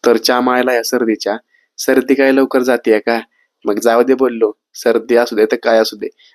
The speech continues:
आपला वर्कआउट तर झाला पाहिजेत ना. मग घेतले मी बॅकचे चार व्हेरिएशन्स आणि मग घेतला बायसेप ट्रेन करायला. तर बायसेपचे घेतले तीन व्हेरिएशन्स आणि फोरआर्म्स मारून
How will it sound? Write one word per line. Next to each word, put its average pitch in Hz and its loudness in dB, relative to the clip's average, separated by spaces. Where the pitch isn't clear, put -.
आपला 117 0
वर्कआउट 117 2
तर 120 0
झाला 110 0
पाहिजेत 104 -6
ना. 107 -6
मग 110 0
घेतले 113 0
मी 117 4
बॅकचे 117 0
चार 120 2
व्हेरिएशन्स 110 0
आणि 104 -2
मग 110 0
घेतला 113 0
बायसेप 131 0
ट्रेन 107 0
करायला. 101 0
तर 117 0
बायसेपचे 117 0
घेतले 117 0
तीन 123 2
व्हेरिएशन्स 117 0
आणि 117 -4
फोरआर्म्स 113 0
मारून 120 0